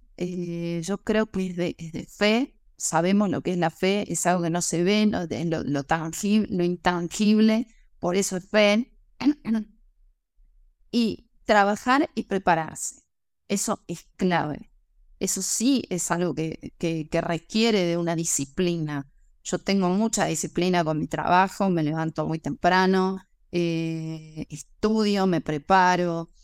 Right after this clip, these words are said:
eh, a veces digo, trabajo muchas horas y le pido a Dios que me ordene un poco con eso, porque me la paso trabajando, hago mea culpa de eso. Em,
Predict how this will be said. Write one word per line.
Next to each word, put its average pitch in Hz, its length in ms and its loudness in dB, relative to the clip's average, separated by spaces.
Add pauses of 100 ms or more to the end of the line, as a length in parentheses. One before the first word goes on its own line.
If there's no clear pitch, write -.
(240)
eh, 165 580 0
a 175 120 0
veces 190 340 -2 (680)
digo, 160 280 -2 (100)
trabajo 175 480 0
muchas 185 500 -4
horas 208 500 4
y 175 220 -4
le - 200 -4
pido 190 240 2
a - 20 0
Dios 196 200 2
que 190 100 -4
me 180 140 -2
ordene 202 420 2
un 196 140 0
poco 208 260 2
con 196 200 2
eso, 226 240 2
porque 170 160 -6
me - 80 -4
la 190 200 2
paso 226 360 2
trabajando, 214 800 0 (440)
hago 214 220 6
mea 190 180 4
culpa 190 420 2
de 202 140 4
eso. 208 360 -4 (400)
Em, 190 500 0